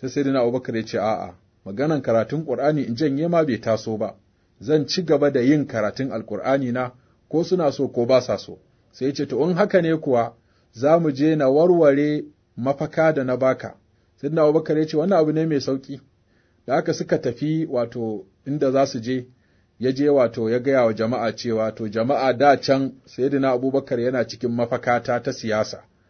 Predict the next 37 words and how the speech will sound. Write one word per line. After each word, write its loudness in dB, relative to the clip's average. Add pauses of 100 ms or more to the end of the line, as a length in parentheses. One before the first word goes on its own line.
(320)
To, -4
yanzu 0
sakamakon 2 (280)
abin -2
da 8
bai 2
daina 4
ba, 2
na 4
janye 2
mafakata." -2 (520)
Sayyidina -2
Abubakar 0
ya -4
ce, -4
"Ni -2
kuma -4
na 0
mai 4
da 2
ita -2
hannun -2
Allah. -2 (480)
Duk -2
abin 0
da 2
Allah 2
ya 0
hukunta -4
a -2
kaina -4
na 0
yarda -2
da -8
shi, -10 (440)
ko 4
da 2